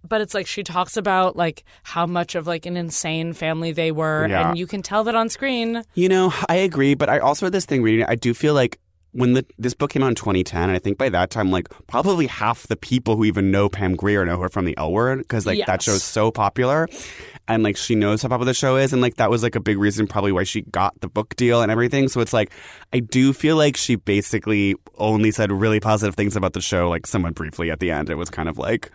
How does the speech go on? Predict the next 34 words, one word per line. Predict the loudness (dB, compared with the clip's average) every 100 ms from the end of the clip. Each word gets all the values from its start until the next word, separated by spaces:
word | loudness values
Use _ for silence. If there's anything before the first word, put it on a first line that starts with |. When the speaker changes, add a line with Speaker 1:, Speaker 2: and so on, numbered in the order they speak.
| 0
Speaker 2:
I |
mean, | 4 2 2
that, | -2 -2
the | -4
character | -4 0 0 2 0 0
thing | 2 2
was, | 2 0
like, | -2
a | -2
huge | 0 -2
shocker, | -2 -4 -2 0 0 0
but | 2
I | 2
was | 2
like, | 0 -4 -10 -2
there | 2
wasn't | 4 4 2 0
so | -4 0 2 4 4 4
much. | 2 0 -2 -10 -10
There, | -6 -4 0
it |
was | 2 2
very, | 2 4
like, | 2 0 -6 -18 -2
we're | 0
all | 2 2
best | 2 0
friends | 0 0 2
and | 0
we | 0
all | -2 -2
love | -4 -8
each | -10 -8
other. | -8 -8 -10